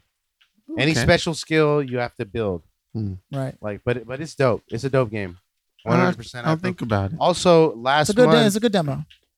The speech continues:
Speaker 1: last month, uh, the D L C for Kingdom Hearts came out, um, which I'm super excited about because I play Kingdom Hearts.
Speaker 2: Mm-hmm.
Speaker 1: And it's basically, it's called Remind, and it, it, it takes place right towards the end of the,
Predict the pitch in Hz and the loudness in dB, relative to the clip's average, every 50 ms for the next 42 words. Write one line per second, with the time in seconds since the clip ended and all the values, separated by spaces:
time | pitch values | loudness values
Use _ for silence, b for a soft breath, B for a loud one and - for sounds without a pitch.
0 | _ _ - 123 135 151 143 - - 151 151 156 156 151 147 - - 117 120 120 | _ _ 0 2 2 2 2 0 -2 0 0 2 2 0 -2 -4 -4 -4 -2 0
1 | 117 113 113 113 104 104 110 101 - 117 127 131 131 127 - - 127 123 - _ | 0 0 -2 -4 -4 -6 -10 -8 -6 -4 -2 -2 -2 -2 -4 -6 -10 -10 -10 _
2 | 117 107 - - 117 113 110 107 101 101 120 123 131 - - - 110 101 95 90 | -14 -14 -12 -12 -12 -10 -10 -10 -8 -6 -6 -6 -6 -8 -10 -10 -8 -8 -8 -8
3 | 90 101 101 - _ _ _ _ _ _ _ _ _ _ _ _ _ _ _ _ | -8 -10 -10 -14 _ _ _ _ _ _ _ _ _ _ _ _ _ _ _ _
4 | _ - 107 107 101 98 95 92 90 90 85 78 - _ _ _ - 85 104 107 | _ -8 -6 -4 -4 -4 -4 -6 -6 -10 -12 -14 -18 _ _ _ -10 -6 -6 -6
5 | 101 - 110 107 117 117 - - - 98 - 92 90 87 - - 90 87 85 85 | -4 -4 -6 -6 -6 -6 -8 -10 -14 -10 -8 -8 -8 -8 -8 -10 -10 -10 -10 -12
6 | - 92 87 87 85 _ _ _ _ _ 82 78 82 - _ _ _ - 90 90 | -12 -12 -12 -12 -14 _ _ _ _ _ _ _ _ -20 _ _ _ -20 -20 -20
7 | - _ 98 95 92 - - 87 85 82 82 80 82 82 - 113 110 110 110 107 | -18 _ -16 -16 -16 -16 -18 -18 -18 -18 -18 -18 -16 -12 -8 -6 -4 -4 -4 -4
8 | 104 101 104 - _ _ _ _ - 120 127 127 110 - 143 139 - 160 147 - | -4 -6 -8 -12 _ _ _ _ -10 -8 -8 -6 -4 -4 -4 -4 -4 -6 -6 -2
9 | - - 147 143 131 123 131 139 143 139 123 120 117 120 123 120 120 - _ _ | 2 4 4 4 4 2 0 -2 -2 -2 -2 -2 -2 -4 -4 -6 -8 -12 _ _
10 | _ _ - 107 117 120 123 113 - 110 117 117 113 107 110 107 - 156 156 139 | _ _ -8 -4 -2 -2 -2 -2 -2 -2 -2 -2 -2 -2 -6 -2 0 0 0 0
11 | - - - 147 151 139 - - - 123 120 123 131 127 - _ _ _ _ - | -2 -4 -2 -2 -2 -2 -2 -2 0 2 4 4 2 0 -2 _ _ _ _ -6
12 | - - 131 127 104 101 107 95 107 117 120 123 123 117 107 101 98 101 98 98 | 0 2 2 2 2 -2 -4 -2 0 0 0 0 0 -2 -2 -2 -2 0 0 0
13 | 98 95 92 90 87 | 0 0 -2 -4 -6